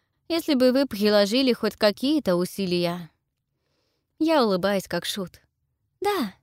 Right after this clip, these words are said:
именно так». Разговор заходит в тупик. Наверное, зря я пыталась говорить по-французски. «Чудесный сегодня вечер, не правда ли?» «Дождь идёт», замечает мисс Лефарж.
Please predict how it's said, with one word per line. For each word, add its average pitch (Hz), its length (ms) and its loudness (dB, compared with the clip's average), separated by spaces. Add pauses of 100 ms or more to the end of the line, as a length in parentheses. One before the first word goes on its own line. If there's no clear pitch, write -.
(120)
именно 277 340 4
так». 208 380 -8 (720)
Разговор 214 480 0
заходит 170 480 -4
в - 80 -20
тупик. - 500 -12 (540)
Наверное, 277 500 2
зря 285 220 -2
я 269 80 -4
пыталась 170 420 -2
говорить 165 380 -4
по-французски. 175 840 -8 (1080)
«Чудесный 311 440 2
сегодня 254 400 2
вечер, 233 360 -4
не 226 120 -2
правда 294 320 0
ли?» 180 260 -6 (800)
«Дождь 240 480 0
идёт», 185 500 0 (380)
замечает 190 560 -4
мисс 170 200 -4
Лефарж. 185 520 -8